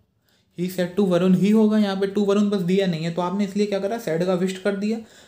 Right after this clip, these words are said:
अब दिया नहीं है तो वरुण लिखेंगे भी नहीं। Wished थोड़ी ऐसी ही बात है, इसके rule बेटा थोड़े ऐसे ही होते हैं, आपको दिमाग लगा के बस देखना होता है। Inverted comma हटेगा, डेटेड इसमें कुछ नहीं आता। ठीक है, "Good morning टू वरुण",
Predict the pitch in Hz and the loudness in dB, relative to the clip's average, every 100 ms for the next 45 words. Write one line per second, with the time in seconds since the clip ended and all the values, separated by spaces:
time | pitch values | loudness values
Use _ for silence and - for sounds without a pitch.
0 | - 175 165 180 233 247 233 220 170 160 | -10 -8 -4 0 2 2 0 -2 -2 -2
1 | 160 135 135 160 175 175 175 185 - _ | -4 -6 -6 -2 0 -2 -4 -6 -10 _
2 | _ _ - 175 247 - 349 - _ _ | _ _ -10 -8 -8 -8 -12 -14 _ _
3 | _ _ - - - - 226 - 214 233 | _ _ -16 -16 -10 4 4 6 2 2
4 | 214 151 202 202 208 196 190 190 196 196 | 0 0 0 0 0 2 0 0 0 0
5 | 175 175 180 - 214 220 175 175 214 185 | -2 0 -4 -2 -4 -2 -2 2 2 2
6 | 175 180 175 151 131 131 127 165 170 - | 0 -2 -4 -6 -6 -10 -10 -12 -12 -20
7 | _ _ - - 170 185 196 196 214 196 | _ _ -16 -4 0 2 0 2 2 2
8 | 165 190 202 202 165 170 196 196 185 190 | 0 0 0 -2 0 0 0 -2 -2 -6
9 | 190 165 170 165 151 120 - - _ - | -6 -4 -2 -2 -4 -10 -16 -18 _ -8
10 | 196 247 262 _ _ _ 170 165 233 214 | -6 -6 -14 _ _ _ -12 -4 0 0
11 | 156 160 202 220 208 240 226 143 139 | 0 -2 -2 -2 -2 -6 -6 -12 -12